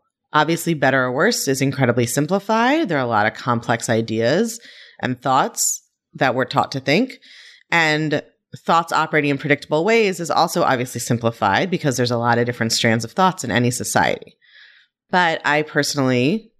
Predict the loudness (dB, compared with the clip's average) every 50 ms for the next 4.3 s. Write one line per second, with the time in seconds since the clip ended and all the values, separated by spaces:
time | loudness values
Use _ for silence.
0 | _ _ 0 2 2 2 2 0 0 0 0 2 0 0 0 -2 0 0 2 2
1 | 0 0 -4 -12 -20 -20 -20 -20 -20 -20 -20 -20 _ _ _ _ -10 -4 -2 0
2 | 0 2 2 0 0 0 0 -2 -2 -4 -6 -2 0 2 2 4 2 2 0 -2
3 | -2 -2 0 0 2 2 2 2 2 0 0 0 0 0 0 0 -4 -10 -6 -2
4 | 0 2 2 2 0 -4